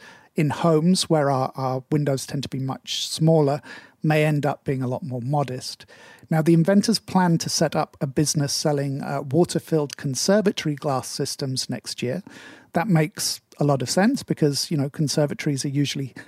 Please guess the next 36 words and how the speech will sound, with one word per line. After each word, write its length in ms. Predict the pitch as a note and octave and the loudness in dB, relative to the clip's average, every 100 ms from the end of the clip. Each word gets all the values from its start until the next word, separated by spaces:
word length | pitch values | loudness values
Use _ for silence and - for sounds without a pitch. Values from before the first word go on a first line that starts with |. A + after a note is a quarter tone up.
| _ _ | _ _
unbearably 640 | D3 C#3+ C#3+ C#3+ C#3+ D3 | 2 4 4 2 2 -2
hot 220 | C3 C#3+ | -2 -2
in 120 | C#3 C3+ | 0 0
the 60 | |
summer. 360 | - E3 G3 G#3+ - - - - | 2 4 4 4 -2 -18 -20 -2
Uh, 240 | D3 D3+ | 2 2
they're 320 | C#3+ D3 C#3+ - - | 2 2 0 -2 -6
equally 440 | D#3+ - D3 D3 - | -6 0 0 0 2
unbearably 600 | E3+ E3 D#3+ D3+ C#3+ C#3+ | 4 6 6 4 2 -2
cold 340 | - D3+ D3+ - | 2 2 2 0
in 100 | C#3+ | -2
the 80 | C3+ | 0
winter. 400 | D3 D#3 G3 G#3+ - - - | 0 2 0 0 -6 -20 -6
Uh, 220 | C#3 D3 | 0 0
actually, 320 | D3+ D3+ - E3 | 0 -6 -4 -2
they're 120 | D3 | -2
usable 520 | C3+ D#3 C#3 C3+ D3 | 2 2 2 -2 -4
for 160 | - C#3 | -4 -6
about 240 | C3+ C#3+ _ _ | -4 -6 _ _
thirty 380 | - - D3+ - | -20 -2 0 0
minutes 340 | C#3 C#3 C#3 D#3 | -2 -2 -2 -4
a 40 | |
day, 280 | B2+ D3+ E3+ | 2 4 4
depending 400 | E3+ - D3 C3+ | 2 -2 0 0
on 120 | C3+ | -2
the 60 | C3 | -2
season. 400 | - D3 E3 E3 | -2 0 2 2
So 220 | F3 E3+ - - | 2 0 -2 -12
<laughs> 480 | - A2+ - A#2+ - | -10 -10 -12 -12 -10
I, 180 | - F#3 | -4 -2
I 240 | F3 - D3+ - | -2 -4 -10 0
genuinely 720 | F#3 F#3 G3+ F3+ D#3 D3+ C#3+ | 2 6 6 6 6 4 2
don't 380 | A#2+ E3 E3 | 4 2 4
know 240 | E3 D3+ D3+ | 4 4 4
why 220 | C#3+ C#3+ | 4 0
conservatories 800 | - D3 C3+ C#3 C3+ - C#3+ C3+ | 2 0 4 2 2 0 0 0